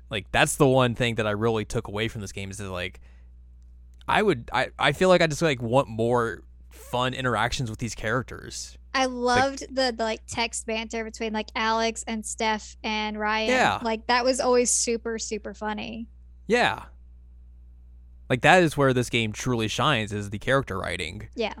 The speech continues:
Speaker 1: And just having them all interact with each other. Like, s-, very similar to how the, the Cowboy Bebop live action <laughs> adaptation was.
Speaker 2: What?
Speaker 1: Which we, uh, kind of did the exact same time. But yeah, like, I,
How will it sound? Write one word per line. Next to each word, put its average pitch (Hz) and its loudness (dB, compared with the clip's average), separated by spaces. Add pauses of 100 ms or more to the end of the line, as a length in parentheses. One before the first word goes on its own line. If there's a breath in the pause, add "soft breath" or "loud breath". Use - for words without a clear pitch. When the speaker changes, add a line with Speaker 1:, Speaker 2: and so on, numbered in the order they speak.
(120)
Speaker 1:
And 104 -6
just 104 -2
having 120 0
them 110 0
all 107 0
interact 101 -2
with 104 -6
each 95 -8
other. 95 -6
Like, 98 -6 (160 soft breath)
s-, - -14
very 175 6
similar 160 4
to 151 2
how 107 -2
the, 127 -4
the 123 -2
Cowboy 107 -4
Bebop 135 -6
live 104 -8
action - -2
<laughs> - -
adaptation 165 -2
was. - 2 (340)
Speaker 2:
What? 539 2 (560 loud breath)
Speaker 1:
Which - -20
we, 98 -4
uh, 98 0
kind 110 -2
of 113 -2
did 120 -4
the 127 -4
exact 135 -4
same 151 -4
time. 143 -4
But 156 0
yeah, 156 0
like, 95 -8 (880 soft breath)
I, 135 2